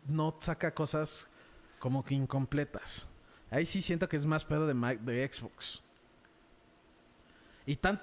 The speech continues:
tampoco digo en específico echarle mierda a Xbox. Porque E-,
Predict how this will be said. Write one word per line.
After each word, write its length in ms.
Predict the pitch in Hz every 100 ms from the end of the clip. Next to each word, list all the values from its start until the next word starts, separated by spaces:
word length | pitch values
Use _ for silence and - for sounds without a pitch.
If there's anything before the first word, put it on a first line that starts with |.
| -
tampoco 380 | 160 160 180 185
digo 320 | 175 180 151
en 140 | 139
específico 460 | 139 - - 147 147
echarle 240 | - 135
mierda 320 | 143 139 135 131
a 120 | 135
Xbox. 440 | - 107 - - - - - - - -
Porque 460 | - 156 156 156 151
E-, 260 | 190 196